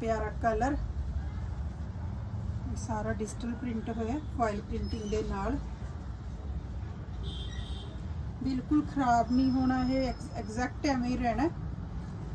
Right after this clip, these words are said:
ਇਹ ਲੁੱਕ ਆ ਜਾਣੀ ਹੈ। ਨਾਲ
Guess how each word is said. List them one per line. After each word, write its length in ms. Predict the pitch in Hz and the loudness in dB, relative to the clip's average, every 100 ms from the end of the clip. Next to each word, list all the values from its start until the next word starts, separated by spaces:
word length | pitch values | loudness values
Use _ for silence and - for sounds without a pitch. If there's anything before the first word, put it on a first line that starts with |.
| - - - - | -6 -6 -6 -4
ਇਹ 120 | 233 | -2
ਲੁੱਕ 260 | 214 214 - | 0 -2 2
ਆ 140 | 226 | 2
ਜਾਣੀ 320 | 214 220 233 294 | 2 2 4 4
ਹੈ। 60 | 330 - - - - - - - - - - - - - - - - - 240 | 2 -4 -6 -6 -6 -6 -8 -8 -8 -8 -8 -6 -4 -4 -6 -6 -6 -6 -4
ਨਾਲ 360 | 220 208 202 | -2 0 0